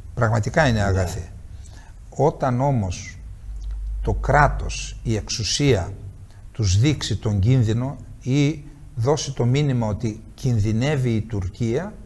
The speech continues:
Speaker 1: αυτοί οι απλοί και αγαθοί άνθρωποι μετατρέπονται σε άγρια θηρία. Αυτά τα άγρια θηρία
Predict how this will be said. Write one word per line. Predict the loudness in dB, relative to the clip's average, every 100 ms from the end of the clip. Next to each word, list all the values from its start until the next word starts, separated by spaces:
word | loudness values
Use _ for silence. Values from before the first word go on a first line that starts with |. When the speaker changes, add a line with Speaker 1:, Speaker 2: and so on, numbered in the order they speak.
| -18 -20 -20 -16 -6
Speaker 1:
αυτοί | -4 -4 -6 -2 2 2
οι | 2
απλοί | 0 0 0 2
και | 0
αγαθοί | 0 -2 -2 -4
άνθρωποι | -2 -4 -4 -6 -4
μετατρέπονται | -4 -2 -4 -2 -4 -4 -4 -4 -6 -8 -16 -18 -20 -18
σε | -12 -4 -2
άγρια | 2 2 2 2 2
θηρία. | 2 4 6 6 2 -2
Αυτά | -6 -4 0 0
τα | 2
άγρια | 2 2 2 0
θηρία | 0 0 2 2 0